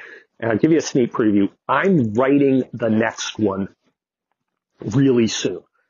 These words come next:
I, I'm looking to get out in May instead of, like, one a year. I'm looking to get out in May. And the reason is, A, I, you know, I like selling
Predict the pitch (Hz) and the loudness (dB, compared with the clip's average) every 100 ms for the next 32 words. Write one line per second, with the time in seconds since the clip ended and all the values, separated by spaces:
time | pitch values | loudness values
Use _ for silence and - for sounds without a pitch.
0 | - 120 135 127 147 156 143 110 123 117 | -6 -4 -2 0 0 2 2 2 2 2
1 | 113 107 98 95 98 98 101 95 - 98 | 0 0 -2 -2 -2 0 0 -2 -6 -6
2 | 90 87 - 95 - 98 104 101 98 104 | -6 -10 -10 -10 -8 -8 -4 -4 -2 -4
3 | 107 - - 147 208 160 123 131 120 110 | -4 -10 -6 -2 0 2 2 2 0 0
4 | 104 101 98 90 90 113 113 113 120 147 | 2 2 0 -2 -6 -2 0 2 2 2
5 | 185 170 151 120 110 104 101 - 117 - | 2 2 0 2 2 2 -2 -4 -6 -6
6 | - 95 90 - - _ _ - _ _ | -8 -12 -10 -14 -16 _ _ -20 _ _
7 | _ _ - 110 101 - 123 - | _ _ -16 -10 -10 -6 -8 -8